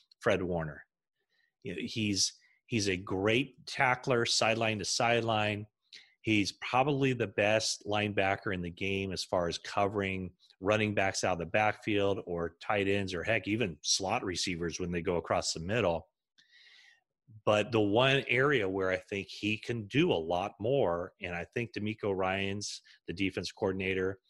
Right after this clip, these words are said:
is also thinking along these lines, he can make more plays in the backfield.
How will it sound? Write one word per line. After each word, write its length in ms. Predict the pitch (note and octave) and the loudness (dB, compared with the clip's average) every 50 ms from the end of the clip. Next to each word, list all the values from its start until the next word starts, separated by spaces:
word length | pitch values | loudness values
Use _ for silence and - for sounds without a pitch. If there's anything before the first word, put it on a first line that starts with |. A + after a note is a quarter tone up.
| _ - - - | _ -20 -18 -10
is 160 | - F2 E2+ | -8 -4 -2
also 340 | F#2+ F#2+ G#2 A2 - - G#2+ | 0 2 2 2 0 -2 -4
thinking 380 | G2 - A#2 G#2 - A2+ G#2+ A2 | -4 -4 -6 -6 -6 -8 -8 -6
along 260 | G#2+ G#2 G#2 G#2+ G#2 | -4 -4 -4 -4 -4
these 200 | G#2 G#2 G#2 G#2+ | -4 -4 -4 -4
lines, 420 | G2+ G2 G2+ G#2 G#2+ A2+ A#2 - - _ _ _ _ - - - - - - - _ _ | -4 -4 -4 -4 -6 -8 -10 -12 -18 _ _ _ _ -20 -20 -20 -20 -20 -20 -20 _ _
he 120 | - D#3+ | 0 0
can 220 | F3 E3+ A#3 F#3+ E3+ | 2 2 0 0 2
make 260 | C#3 C3 C3 C3 - | 2 2 0 -2 -2
more 200 | G#2 G#2+ A2+ A2 | 0 0 0 0
plays 320 | - - A2 G2+ G2 F#2 | 0 0 0 2 2 0
in 60 | F2+ E2+ | -2 -6
the 80 | E2 | -4
backfield. 600 | D#2 F2+ F2+ F2 F2+ - - - D2+ C#2 - - | -2 0 0 0 -2 -4 -10 -12 -14 -14 -16 -20